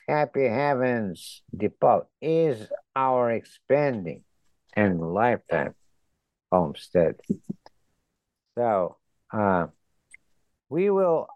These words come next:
uh, think about, uh, there are many themes, of course, and many motives and many ideas from his early poems, like, uh, with what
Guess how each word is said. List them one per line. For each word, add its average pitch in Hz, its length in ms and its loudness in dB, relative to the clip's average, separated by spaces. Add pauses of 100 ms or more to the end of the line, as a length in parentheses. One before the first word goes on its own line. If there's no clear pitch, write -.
(200)
uh, 120 240 2 (100)
think 180 360 0
about, 131 540 0 (400)
uh, 127 220 0
there 165 220 2
are 143 60 0
many 123 380 -2 (120)
themes, 107 500 0
of 90 160 2 (100)
course, 113 320 0 (640)
and 98 160 -4
many 135 220 2
motives 107 840 0
and 92 200 -2
many 120 260 2
ideas 95 580 0
from 92 260 -4 (100)
his 87 180 -2
early 117 220 0
poems, 101 540 -4 (680)
like, 98 300 0 (260)
uh, 90 360 0
with 107 440 0 (120)
what 104 280 4